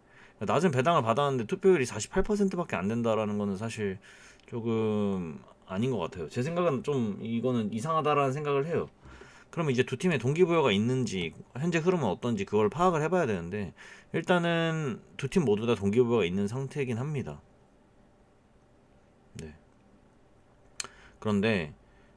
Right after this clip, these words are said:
어, 제 생각에는 레버쿠젠이 지금 현재 상황이 너무 안 좋거든요. 안 좋음에도 일 점 사팔을 줬어요.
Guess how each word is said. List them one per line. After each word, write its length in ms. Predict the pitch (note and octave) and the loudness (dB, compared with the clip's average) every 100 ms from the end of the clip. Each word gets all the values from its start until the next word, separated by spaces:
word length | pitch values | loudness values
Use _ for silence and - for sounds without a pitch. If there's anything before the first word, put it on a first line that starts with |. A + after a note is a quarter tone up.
| _ _ _ - | _ _ _ -12
어, 320 | F2+ F2 E2+ E2 | -6 -6 -6 -6
제 120 | A2 | -4
생각에는 720 | C#3 B2 F2 F2 G2+ E2 C#2+ - _ _ _ _ - - - - - - | 0 0 0 -2 -2 -4 -8 -18 _ _ _ _ -16 -14 -14 -16 -14 -2
레버쿠젠이 480 | A2 G3+ G#3 F#3+ | 2 2 4 4
지금 160 | B2 C3 | 4 2
현재 160 | F3+ C3+ | 0 0
상황이 320 | F3 A3 D#3 | 2 4 4
너무 160 | A2+ | 2
안 160 | D#2 E2 | 2 0
좋거든요. 540 | F#3 - G2 E2 A2+ - | -2 -2 -8 -6 -6 -4
안 220 | F#2+ D#3 | -4 0
좋음에도 400 | A#3+ A#3 G#3+ C#3+ - | 4 4 4 4 4
일 100 | G#3 | 4
점 140 | F3 | 2
사팔을 440 | C3+ - - G3 B2+ | -2 -6 0 0 0
줬어요. 420 | E2 - D#2+ | -6 -6 -6